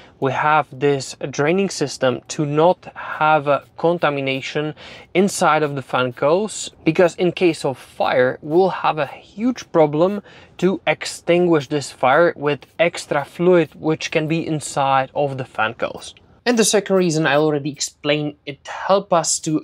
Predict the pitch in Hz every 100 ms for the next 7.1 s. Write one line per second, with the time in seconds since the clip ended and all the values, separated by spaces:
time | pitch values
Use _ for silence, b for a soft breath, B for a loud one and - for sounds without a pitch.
0 | - 170 170 160 147 151 139 131 127 139
1 | 156 - - 156 - - 151 151 - 139
2 | 131 - 120 - - 147 - 151 151 135
3 | 117 - 160 - 208 202 156 151 139 131
4 | 123 160 170 160 151 135 - 143 139 117
5 | 117 110 113 120 127 - 113 104 - -
6 | - - 170 113 175 - 196 139 156 233